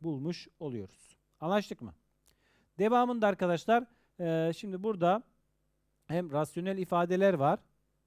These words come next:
hem çıkarma var burada, hem de eşitlik var. Şimdi burada da normal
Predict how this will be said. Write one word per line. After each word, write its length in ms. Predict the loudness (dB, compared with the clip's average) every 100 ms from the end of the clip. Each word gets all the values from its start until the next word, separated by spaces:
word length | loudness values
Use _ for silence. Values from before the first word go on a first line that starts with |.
| _
hem 180 | -8 -8
çıkarma 520 | -8 -2 -2 0 0
var 260 | 2 0 -4
burada, 280 | -4 -4
hem 280 | -4 -6 -2
de 240 | 0 0 -2 _ _
eşitlik 500 | -4 -4 -8 -12 -6
var. 180 | -4 -4 -8 _ _
Şimdi 200 | -10 -6
burada 240 | 0 2
da 140 | 2
normal 520 | 2 2 4 2 -2